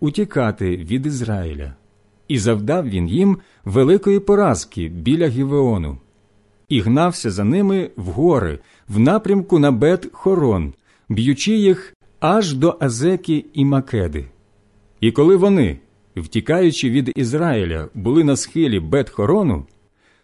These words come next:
Господь спустив на них величезне каміння з неба, аж до Азеки, їм на загибель. Більше було тих, що загинули від кам'яного граду,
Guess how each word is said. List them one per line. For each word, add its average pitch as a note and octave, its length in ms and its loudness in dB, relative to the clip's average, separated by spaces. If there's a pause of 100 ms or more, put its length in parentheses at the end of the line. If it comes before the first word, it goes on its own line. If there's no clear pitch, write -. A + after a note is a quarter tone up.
(100)
Господь F#3 640 2
спустив D3 600 -2
на E3 120 0
них F3+ 320 -4
величезне D3 720 0
каміння D#3 600 2
з D#2+ 100 -10
неба, F#2+ 400 -6 (400)
аж D#3 300 2
до B2 240 2
Азеки, C#3 640 -2 (300)
їм G#2+ 400 0
на F3 100 0
загибель. G2 580 -4 (1600)
Більше G3+ 500 2
було E3+ 280 4
тих, G#3+ 400 0 (100)
що - 260 0
загинули F3 640 4
від C3 180 0
кам'яного D3 600 2
граду, C3 580 -2